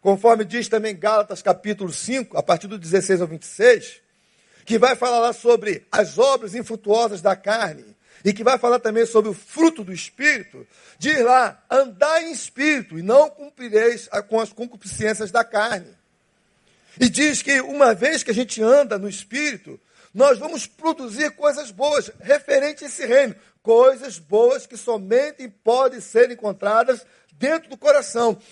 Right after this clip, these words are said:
e manifesto na coletividade com a ação de fraternidade.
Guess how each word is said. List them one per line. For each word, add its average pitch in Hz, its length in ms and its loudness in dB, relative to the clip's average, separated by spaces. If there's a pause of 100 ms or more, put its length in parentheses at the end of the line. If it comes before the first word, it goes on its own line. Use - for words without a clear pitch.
(180)
e 254 120 2
manifesto 240 760 2
na 233 120 0
coletividade 240 1200 0 (200)
com 240 160 4
a 240 80 4
ação 226 340 -2
de - 80 -8
fraternidade. 196 960 -4